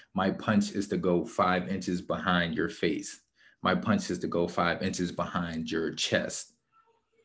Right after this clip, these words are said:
But, and, and, you know, a kick is to go five inches past your leg. So the point of impact is never where you stop. That is just the beginning.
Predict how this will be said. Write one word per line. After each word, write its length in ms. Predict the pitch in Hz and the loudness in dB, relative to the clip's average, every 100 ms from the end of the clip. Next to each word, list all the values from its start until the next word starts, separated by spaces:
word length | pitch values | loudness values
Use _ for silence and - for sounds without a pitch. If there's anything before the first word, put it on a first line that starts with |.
| _ _ _ | _ _ _
But, 240 | 98 85 - | 0 0 2
and, 280 | 104 95 - | 2 2 2
and, 280 | 107 95 90 | 2 4 4
you 120 | 101 | 2
know, 260 | 92 90 - | 4 4 4
a 60 | 82 | 0
kick 360 | - 110 - | 4 4 4
is 140 | 87 - | 0 0
to 80 | |
go 300 | 87 90 82 | 0 2 2
five 340 | 80 92 87 - | 2 2 2 0
inches 320 | 98 98 - | -4 -2 -4
past 460 | - - 95 92 90 | -4 0 2 2 -2
your 100 | 87 | 0
leg. 460 | 90 85 78 - - - | 2 2 0 -10 -20 -16
So 220 | - 98 90 | -2 2 2
the 120 | 90 | 2
point 280 | - 117 98 | 4 4 4
of 80 | |
impact 440 | - 101 101 92 71 | 2 -2 0 0 0
is 160 | 90 | -2
never 340 | 95 101 101 90 | 2 2 4 2
where 220 | 90 95 | 4 2
you 200 | 92 80 | 2 -2
stop. 380 | - 95 90 90 | -2 -2 -2 0
That 160 | 92 | 0
is 240 | 90 87 - | 2 0 0
just 200 | 90 - | -2 -2
the 60 | |
beginning. 680 | 85 80 - 90 85 - - | -4 -4 0 2 2 -2 -10